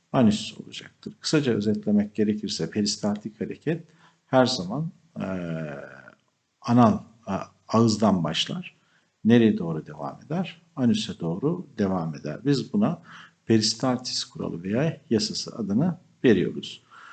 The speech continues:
Peristaltik hareketlerde amaç ağız bölgesinden alınan besin maddesini sindirim borusundan anüse doğru taşımaktır. Peki bunu anlayabilmek için tabii ki sindirim borusunun hemen yapılarını şöyle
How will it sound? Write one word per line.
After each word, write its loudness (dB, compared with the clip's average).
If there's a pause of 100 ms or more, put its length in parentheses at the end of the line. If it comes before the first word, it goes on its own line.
(280)
Peristaltik 0
hareketlerde -6
amaç -4 (160)
ağız 6
bölgesinden -4
alınan -4
besin -4
maddesini -4 (440)
sindirim 4
borusundan -2
anüse 0
doğru -4 (160)
taşımaktır. -4 (800)
Peki -2
bunu 4
anlayabilmek 2
için 0
tabii -4
ki -6
sindirim 0
borusunun -2
hemen 0
yapılarını 2
şöyle 0